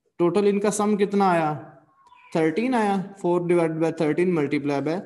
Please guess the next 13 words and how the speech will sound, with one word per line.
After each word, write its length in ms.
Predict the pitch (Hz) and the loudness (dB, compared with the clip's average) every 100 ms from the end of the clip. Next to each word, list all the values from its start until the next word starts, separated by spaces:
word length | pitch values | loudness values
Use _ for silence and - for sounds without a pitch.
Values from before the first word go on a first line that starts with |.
| - - _ _ | -14 -20 _ _
total 240 | 160 156 175 | 0 2 2
हमारे 260 | 170 131 | 2 0
पास 280 | 131 135 135 | 0 -2 -2
थी 40 | 160 - 147 - | -6 -6 -14 -6
perimeter 460 | 135 131 127 135 131 | -4 -2 -4 -6 -6
ट्वेंटी 240 | 110 98 | -8 -10
सिक्स। 300 | - - - _ _ | -14 -20 -20 _ _
थर्टीन 320 | 135 127 151 | -8 -4 -4
वन 200 | 147 160 | -4 -4
जा, 180 | 180 190 196 - _ _ _ - | -4 -4 -6 -16 _ _ _ -8
थर्टीन 340 | 117 117 104 | -6 -6 -8
टू 220 | 107 101 | -8 -8
जा, 140 | 98 | -8